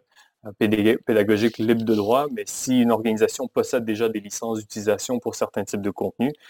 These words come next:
c'est là où je reparlais tout à l'heure, exemple de dire, ben moi j'ai un livre, mais si c'est derrière des P D F avec, avec des droits d'auteur ex-, qui rend, euh, avec des D R M qui rendent ça très difficile d'ouvrir sur une autre plateforme,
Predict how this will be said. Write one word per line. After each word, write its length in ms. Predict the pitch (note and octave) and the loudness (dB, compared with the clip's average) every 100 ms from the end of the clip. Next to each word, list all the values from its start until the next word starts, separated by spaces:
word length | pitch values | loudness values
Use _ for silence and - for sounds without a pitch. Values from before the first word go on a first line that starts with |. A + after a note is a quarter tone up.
| - _ | -20 _
c'est 180 | - G#2+ | -2 2
là 180 | G#2 B2 | 4 6
où 260 | A#2+ G#2 G2 | 6 2 -2
je 100 | G2+ | -4
reparlais 480 | F#2+ - G2 A2 | -4 -2 2 2
tout 140 | A#2 - G#2 | 0 -2 -2
à 60 | |
l'heure, 120 | G#2+ | 0
exemple 320 | G#2+ G2+ G#2 G2+ | 0 -2 -6 -8
de 60 | G2+ | -14
dire, 300 | G#2 A2 A#2 - | -4 0 0 -2
ben 120 | G#2+ | -2
moi 140 | A2+ | 2
j'ai 140 | B2 A#2 | 2 2
un 80 | G#2+ | 2
livre, 340 | A#2+ F3 - - | 2 0 -4 -8
mais 120 | G#2 | -6
si 220 | - C3+ | -2 -2
c'est 160 | - A2+ | 0 2
derrière 280 | G#2+ A#2+ A#2+ | 4 4 2
des 100 | G#2+ | 0
P 180 | - | -2
D 220 | A2+ A2+ A2+ | 2 4 4
F 320 | B2 B2 - | 2 -2 -6
avec, 360 | G2 G2+ - _ - - _ | -6 -6 -8 _ -20 -20 _
avec 420 | G2+ F#2+ G2+ - | -4 0 0 2
des 200 | G2 G#2+ | 0 0
droits 240 | G#2+ G#2+ A2+ | 0 0 2
d'auteur 260 | A2 B2 A#2 | 2 0 -4
ex-, 200 | A2 - | -8 -10
qui 160 | _ A2+ | _ -14
rend, 260 | G#2+ G#2+ - | -6 -4 -4
euh, 240 | A2 G#2+ G#2 | -8 -8 -6
avec 280 | G#2+ G#2 | -2 -2
des 120 | G#2 G#2 | 0 0
D 200 | A2 G#2+ | 4 4
R 120 | G#2+ | 4
M 160 | B2 | -2
qui 120 | B2 A2 | -2 -4
rendent 160 | G#2+ | -4
ça 120 | - | -4
très 180 | - - | -6 -6
difficile 340 | A2+ A2 - A2+ | -10 -10 -6 -4
d'ouvrir 360 | G#2+ G#2+ A2 | -2 2 2
sur 180 | - G#2 | 2 -4
une 80 | G2+ | -2
autre 140 | G#2 | -4
plateforme, 480 | - F#2+ - B2 C#3 | -4 -8 -2 -2 -2